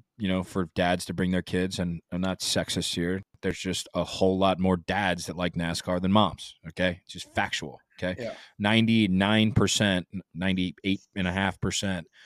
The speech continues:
Speaker 1: of all of our listeners are males, okay? It's a male-dominated sport. You see it in the drivers.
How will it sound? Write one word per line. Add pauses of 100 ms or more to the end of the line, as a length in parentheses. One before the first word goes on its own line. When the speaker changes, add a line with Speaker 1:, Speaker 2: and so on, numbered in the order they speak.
(240)
Speaker 1:
of
all
of
our
listeners
are
males, (180)
okay?
It's
a
male-dominated
sport.
You
see
it
in
the
drivers.